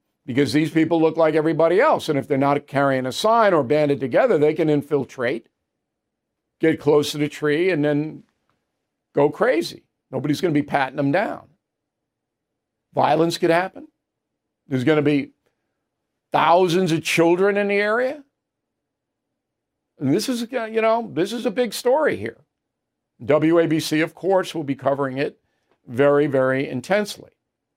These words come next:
Final point I wanna make tonight before we get to Sliwa and the national program is, I don't think many people understand how many radicals really, really out there people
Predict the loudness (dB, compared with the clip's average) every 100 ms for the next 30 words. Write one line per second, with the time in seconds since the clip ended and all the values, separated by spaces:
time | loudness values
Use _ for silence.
0 | _ _ _ _ _ _ _ _ _ 2
1 | 2 4 2 4 4 4 2 0 -2 -8
2 | -8 -10 -8 -2 0 0 0 -2 -2 -8
3 | -4 -2 0 0 -2 -4 -4 -4 -4 -12
4 | -6 -6 -6 -12 -14 -18 -18 _ _ _
5 | _ _ -2 0 0 0 -2 -2 -6 _
6 | _ -4 0 0 0 -2 -4 -2 -2 -4
7 | -8 -2 0 0 -6 -16 _ _ _ _
8 | _ _ _ _ -10 0 2 4 2 2
9 | 0 2 0 -2 -2 0 2 0 -2 -8
10 | -20 -18 -20 -20 _ _ -4 0 4 4
11 | 4 0 -4 -10 -6 0 2 4 2 -2
12 | -12 _ -2 2 2 0 -4 -2 -4 _
13 | -4 -4 -6 -12 -12